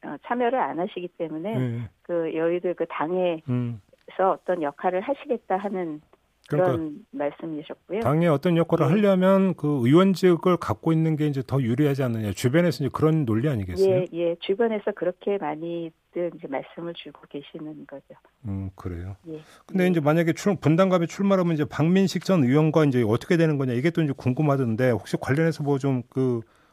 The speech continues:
Speaker 2: 대변인 생각은 어떠세요?
Speaker 1: 아니, 그래, 그, 뭐, 이거는 이제 제 생각은
Speaker 2: 음.
Speaker 1: 그래서 이제 만일 뭐 오늘 얘기하시고 이런 것도 조금 이제 빠르지 않냐 하는 게 이제 당하고
Speaker 2: 아,
Speaker 1: 어떤
Speaker 2: 아.
Speaker 1: 거가 조율이 돼야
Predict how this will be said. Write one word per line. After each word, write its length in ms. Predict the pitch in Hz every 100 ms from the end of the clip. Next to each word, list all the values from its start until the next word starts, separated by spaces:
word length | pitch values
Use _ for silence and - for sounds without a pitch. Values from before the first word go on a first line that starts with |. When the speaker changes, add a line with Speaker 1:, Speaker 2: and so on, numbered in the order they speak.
| _ _ _ -
Speaker 2:
대변인 380 | - 143 180 170
생각은 300 | 156 160 165 117
어떠세요? 440 | 131 113 107 127 _ _ _ _ _ _ _
Speaker 1:
아니, 200 | 214 233
그래, 300 | 226 220 294 302 -
그, 600 | - 214 240 240 233 226 - - _ _ -
뭐, 220 | 185 196
이거는 400 | 196 233 294 277
이제 140 | 202 196
제 240 | - - 185
생각은 520 | 339 277 226 226 226
Speaker 2:
음. 380 | 156 135 101 90
Speaker 1:
그래서 420 | - 226 247 240
이제 340 | 220 180 214 202
만일 460 | 156 156 196 185 175 _ _ _ _ _
뭐 140 | 165 -
오늘 640 | 160 208 240 226 214 196 -
얘기하시고 640 | 151 156 240 214 - 208
이런 240 | 165 185 196
것도 280 | 185 -
조금 420 | 196 196 - 208 175
이제 260 | 156 170 170 - _ -
빠르지 360 | 214 240 240
않냐 320 | 175 170 190
하는 240 | 208 202 180
게 140 | 185
이제 120 | 170 -
당하고 640 | 98 95 175 196 180 180 165
Speaker 2:
아, 40 |
Speaker 1:
어떤 340 | 131 202 202
Speaker 2:
아. 40 | 196
Speaker 1:
거가 260 | 190 214 220
조율이 500 | - 175 214 226 214
돼야 500 | 160 165 185 180